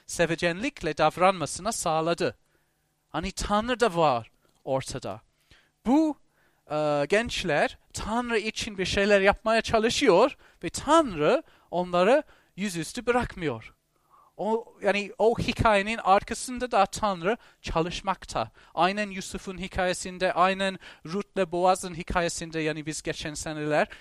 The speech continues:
bu hikayeler gördük de, hani Tanrı her zaman çok önünde durmuyor da hikayenin arkasında duruyor. Ve, e, böylece, e, kendisini sevenlerin iyiliği için çalışmakta olduğunu görüyoruz.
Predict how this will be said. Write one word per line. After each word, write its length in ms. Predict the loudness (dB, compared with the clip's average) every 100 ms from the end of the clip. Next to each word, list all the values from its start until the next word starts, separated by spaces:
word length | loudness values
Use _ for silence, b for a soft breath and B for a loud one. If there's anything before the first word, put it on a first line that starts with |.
| B
bu 140 | -10 -8
hikayeler 520 | -6 0 2 4 2
gördük 460 | 2 0 0 -4 0
de, 140 | 0 0 B
hani 200 | -6 -6
Tanrı 380 | -2 0 2 2
her 160 | 2
zaman 300 | 2 0 0
çok 220 | 2 0
önünde 500 | 2 0 0 -4 -6
durmuyor 440 | -2 -2 0 0 4
da 220 | 4 4 0 B B
hikayenin 480 | -6 -2 -2 -2 -4
arkasında 880 | 2 2 2 -4 -6 -8 -2 2 2 0 b
duruyor. 520 | -6 -4 0 0 -2 -6 b b b
Ve, 220 | -2 -2 -4 b b
e, 320 | -4 -2 -2 -4
böylece, 600 | -4 -2 -2 -2 -2 -2 -4 b b -10
e, 440 | -4 -2 -2 -2
kendisini 500 | -4 -8 -8 -10 -8
sevenlerin 580 | -6 -4 -2 -2 -2 -2
iyiliği 440 | -4 -8 -4 -2 -2
için 240 | -4 -6
çalışmakta 760 | -4 -2 -2 -2 -2 -2 -2
olduğunu 540 | -2 -2 -4 -6 -4 -6 b b b
görüyoruz. 760 | -6 -4 0 -2 -2 -6 -10